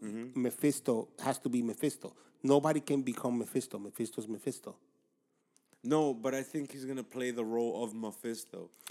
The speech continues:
Speaker 2: Ah,
Speaker 1: talking
Speaker 2: okay.
Speaker 1: in, talking into his ear,
Speaker 2: I got you, got
Speaker 1: and
Speaker 2: you,
Speaker 1: be
Speaker 2: got you.
Speaker 1: like, "Oh, you should do this.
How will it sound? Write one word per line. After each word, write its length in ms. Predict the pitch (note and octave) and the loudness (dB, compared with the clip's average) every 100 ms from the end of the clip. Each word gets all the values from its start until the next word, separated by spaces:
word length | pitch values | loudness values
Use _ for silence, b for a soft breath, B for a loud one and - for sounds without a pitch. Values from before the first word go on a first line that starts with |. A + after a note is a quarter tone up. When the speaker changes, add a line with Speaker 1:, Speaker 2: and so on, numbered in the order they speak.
| B | B
Speaker 2:
Ah, 160 | - C#4+ | 2 6
Speaker 1:
talking 340 | C4+ B2+ C3+ | 8 8 4
Speaker 2:
okay. 160 | B2+ B2+ | 4 2
Speaker 1:
in, 100 | A#2+ | 0
talking 440 | - A#2 - B2+ A#2+ | 2 2 2 0 0
into 220 | A#2 A#2+ | 0 0
his 240 | A2+ G#2 | 0 0
ear, 460 | G#2 A#2+ A2+ G#2+ G2+ | 0 2 2 2 -2
Speaker 2:
I 60 | C#3 | -2
got 280 | C3 A#2 - | -2 -2 -4
you, 40 | |
got 120 | A2+ A2 | -2 0
Speaker 1:
and 100 | G#2+ | 2
Speaker 2:
you, 60 | |
Speaker 1:
be 60 | G#2+ | 0
Speaker 2:
got 0 | |
you. 60 | A2 A2 | 2 0
Speaker 1:
like, 100 | G#2+ - | -2 2
"Oh, 320 | B2 B2 A2+ | 4 6 4
you 120 | A2 | 0
should 260 | - B2 A2 | -6 -12 -4
do 160 | A#2+ | -4
this. 500 | A#2+ C3 G#2 F2+ - | 2 2 2 -2 -14